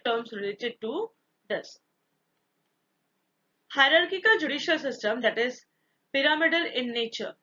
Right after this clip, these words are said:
At the pyramidal in nature means, uh, it is in the shape of the pyramid.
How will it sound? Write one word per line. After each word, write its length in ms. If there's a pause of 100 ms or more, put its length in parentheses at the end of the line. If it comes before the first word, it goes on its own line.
(360)
At 180
the 320
pyramidal 420
in 140
nature 280 (120)
means, 300 (640)
uh, 320
it 100
is 140
in 140
the 100
shape 240
of 140
the 160
pyramid. 420